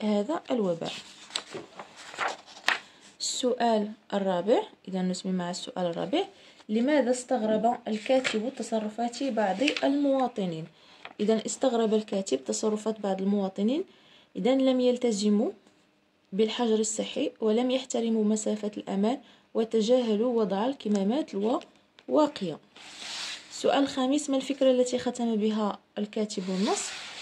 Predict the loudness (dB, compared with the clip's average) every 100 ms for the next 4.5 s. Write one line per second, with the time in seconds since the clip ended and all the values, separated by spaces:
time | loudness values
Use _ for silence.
0 | -8 -2 2 2 2 2 2 0 -4 -8
1 | -2 -2 -2 _ -20 -20 -4 0 2 2
2 | 2 0 -2 -2 -2 0 4 4 2 -2
3 | -2 0 2 4 4 2 2 2 2 2
4 | 2 2 0 0 -2